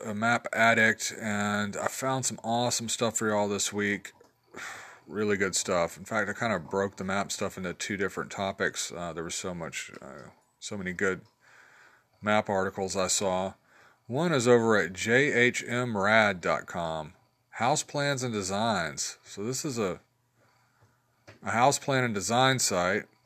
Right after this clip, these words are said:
I can't even remember how I got to this. Someone must have linked it, but there was a post, "Medieval Castle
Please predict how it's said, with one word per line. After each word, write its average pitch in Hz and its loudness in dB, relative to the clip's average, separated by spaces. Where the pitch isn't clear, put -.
I - -12
can't 151 -6
even 139 0
remember 120 0
how 113 0
I 101 2
got 107 0
to 101 -8
this. 85 -4
Someone 104 -6
must 98 -6
have 87 -12
linked 95 -6
it, 80 -6
but 85 -2
there 117 -6
was 107 -4
a 107 -4
post, 123 4
"Medieval 131 2
Castle 123 2